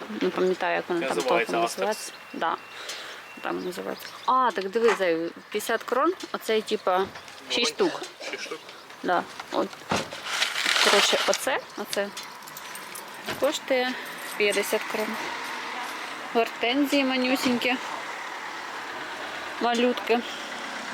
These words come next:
Speaker 1: Перчик не хочеш?
Speaker 2: Мгм.
Speaker 1: Чилі?
Speaker 2: Мгм.
Speaker 1: Не?
Speaker 2: Спасибо, ні.
Speaker 1: Точно?
Speaker 2: Мгм.
Speaker 1: І з цієї сторони ось якісь кущі. А мені вони не подобаються.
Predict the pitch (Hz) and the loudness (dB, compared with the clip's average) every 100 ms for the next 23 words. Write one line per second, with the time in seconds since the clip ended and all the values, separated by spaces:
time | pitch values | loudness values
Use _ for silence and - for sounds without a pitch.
0 | - - - - - - - - - - | -6 -6 -4 -4 -2 -2 -2 -2 -2 -2
1 | - - - - - - - - - - | -2 -2 -6 -6 -6 -6 -6 -6 -6 -8
2 | - - - - - - 220 214 - 226 | -10 -6 -6 -4 -6 -2 0 0 0 0
3 | - 226 269 320 254 - - - 170 151 | 0 4 4 4 2 0 -2 -16 -14 -14
4 | - - - - - 240 196 185 - - | -16 -20 -20 -12 -4 0 0 -2 -6 -16
5 | - - - - - - - - - - | -12 -10 -10 -10 -12 -14 -14 -14 -14 -12
6 | - 214 262 - - - - 131 127 - | -2 0 0 -2 -14 -12 -12 -12 -12 -14
7 | - - - - 120 - - - 139 131 | -14 -14 -4 -2 0 -2 -6 -10 -12 -12
8 | 139 - - - - - - - - - | -12 -14 -14 -12 -12 -12 -12 -12 -10 -10
9 | - - - - - 233 208 185 - 208 | -8 -8 -4 -4 0 4 4 4 2 2
10 | 208 226 285 214 - 190 202 - 220 214 | 4 4 4 2 0 0 0 2 2 4
11 | - 226 359 - - - - - - - | 2 2 2 0 -6 -6 -14 -16 -16 -14
12 | - 214 320 466 370 302 262 185 165 170 | -6 2 4 8 8 8 6 2 4 2
13 | 170 - | 0 -4